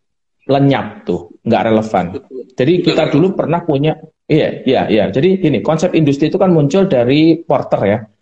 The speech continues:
Speaker 1: Porter itu sekitar tahun tujuh puluh sekianan itu. Itu dia punya buku judulnya, eh, eh, Competitive Advantage. Itu pertama kali dia mengemukakan analisis Porter, analisis industri.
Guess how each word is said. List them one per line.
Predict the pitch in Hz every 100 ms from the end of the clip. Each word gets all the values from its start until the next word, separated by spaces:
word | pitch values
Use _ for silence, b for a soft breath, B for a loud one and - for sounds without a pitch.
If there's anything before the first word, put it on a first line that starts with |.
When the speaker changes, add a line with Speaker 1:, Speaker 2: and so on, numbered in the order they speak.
| _
Speaker 1:
Porter | - 131 - 123
itu | 117 170
sekitar | 170 123 135
tahun | - 120 120
tujuh | 120 123 -
puluh | 117
sekianan | 117 117 107 104 104
itu. | 85 90 - _ _
Itu | 127 175
dia | 175 180
punya | 147 143
buku | 131 120 165 135
judulnya, | 120 135 156 151 -
eh, | 117 113 117 117 117 113 113
eh, | - 110 123
Competitive | 117 123 120 123 107
Advantage. | - 101 101 98 - - _ _ _ _ _ 120
Itu | 170
pertama | - 151 139 135
kali | 123 131 185
dia | 156 143 160
mengemukakan | - 131 131 123 117 139 -
analisis | 123 120 123 120
Porter, | 117 110 - - -
analisis | 123 123 139 139
industri. | 139 117 113 123 104